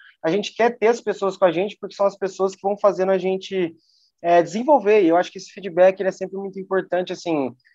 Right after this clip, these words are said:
é, pra melhorar mesmo, sabe? "Ó,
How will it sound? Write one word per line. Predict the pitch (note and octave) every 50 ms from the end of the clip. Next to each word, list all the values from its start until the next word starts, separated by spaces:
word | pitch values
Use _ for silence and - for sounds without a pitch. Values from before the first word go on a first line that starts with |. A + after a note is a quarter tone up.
| _ _ _ -
é, | C3+ C#3 C#3 C#3
pra | C#3 - - D#3+ F#3 G3
melhorar | G3+ G#3+ G#3+ A3 A3 G3+ G3+ G#3
mesmo, | G3 F3 D3+ C3+ A#2+ A#2
sabe? | - - C3 A#2+ A#2 B2 A#2 A2 A2+
"Ó, | C#3+ E3+ D#3+ C#3 B2 A2